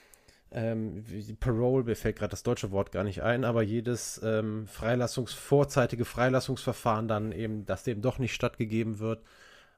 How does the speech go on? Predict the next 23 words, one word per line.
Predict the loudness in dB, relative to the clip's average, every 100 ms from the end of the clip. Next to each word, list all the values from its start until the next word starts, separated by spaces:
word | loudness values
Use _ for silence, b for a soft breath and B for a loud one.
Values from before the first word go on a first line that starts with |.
| -12
Ähm, | -8 -6 -6 -6 -8
ich | -6
habe | -4
auch | -2 0
gelesen, | 2 4 4 2 0
dass, | -2 -4 -6 -6
äh, |
es | -6 -4
dann | -2 -2
also | -2 -4
irgendwann | -2 -2 -2 0
mal | 0 0
hieß, | -2 -2 -2 -4 -8 -14 b b _ _ _ _ _ -12
ähm, | -2 0 0 0
dass | -2 0
Rogowski | -2 0 0 0 -2
seine | 2 2 2
Taten | 0 0 0 -2 -4
wirklich | -4 -6 -6
erstmal | -4 -2 -2
tiefer | -4 -4 -4
verstehen | -2 -2 2 4 4
müsse. | -2 -2 -6